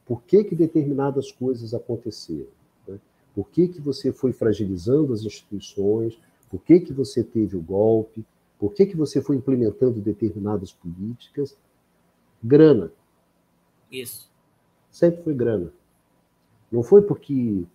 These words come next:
Speaker 1: a corrupção aqui, acolá, a política aqui, acolá, tá, não. Ou porque nós vamos refundar, né? Como tinha na cabeça do Janot, né? Que ele ia
Speaker 2: Sim.
Speaker 1: refundar o Brasil, refundar a República, uma, uma república sem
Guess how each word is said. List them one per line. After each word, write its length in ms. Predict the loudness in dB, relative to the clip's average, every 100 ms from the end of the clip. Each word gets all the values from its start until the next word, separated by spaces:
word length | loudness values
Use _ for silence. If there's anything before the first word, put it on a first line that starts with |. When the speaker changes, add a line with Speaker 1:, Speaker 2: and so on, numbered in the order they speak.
| _ _
Speaker 1:
a 80 | 0
corrupção 520 | 2 2 0 -2 0
aqui, 560 | -2 -6 -6 -4 -2 -4
acolá, 580 | -6 -10 -6 0 4 4
a 40 |
política 520 | 0 -8 -8 -8 -10
aqui, 440 | -12 _ -8 -4 -4
acolá, 400 | -4 -6 -6 -6
tá, 280 | -10 -8
não. 380 | -2 2 2 0 -6 _
Ou 80 | -2
porque 160 | 0 2
nós 140 | 4
vamos 200 | 4 2
refundar, 840 | 2 2 2 -4 0 2 2 2
né? 160 | -4 -8 _ _ _
Como 200 | -2 -2
tinha 300 | -2 -2 0
na 120 | -2
cabeça 600 | -2 -4 0 -2 0 -6
do 140 | -4
Janot, 580 | -4 -2 -4 -2 2 2
né? 140 | 0 -6 _
Que 80 | -8
ele 120 | -4
ia 120 | -2
Speaker 2:
Sim. 100 | 0
Speaker 1:
refundar 540 | -2 -2 -6 -2 0
o 80 | 0
Brasil, 640 | -2 -8 -10 -10 -8 -8 -8
refundar 420 | -10 -10 -12 -10
a 60 | -10
República, 760 | -12 _ -18 -18 -20 -20 -20 _ _ _ 0
uma, 180 | 2 2
uma 220 | 0 -2 0
república 440 | 0 -2 -2 -4
sem 260 | -2 -2